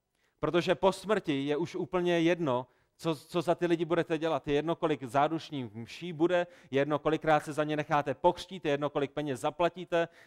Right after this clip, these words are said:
za to, aby jejich duše byla vy-, eh, vykoupena z nějakého pomyslného očistce. Všechny tyhle věci jsou jedno.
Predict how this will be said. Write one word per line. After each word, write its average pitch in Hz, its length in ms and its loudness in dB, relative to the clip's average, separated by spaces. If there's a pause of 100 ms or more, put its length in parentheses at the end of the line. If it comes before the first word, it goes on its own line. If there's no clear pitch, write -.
za 135 120 -2
to, 151 100 0
aby 143 180 2
jejich 143 300 -2
duše 151 300 -4
byla 147 280 0 (260)
vy-, 139 220 0
eh, - 40 -8 (460)
vykoupena 151 560 0
z - 40 -6
nějakého 147 300 0
pomyslného 151 600 -2
očistce. 170 640 -4 (220)
Všechny 190 560 -2
tyhle 175 420 4
věci 160 360 0
jsou 165 340 0
jedno. 165 340 2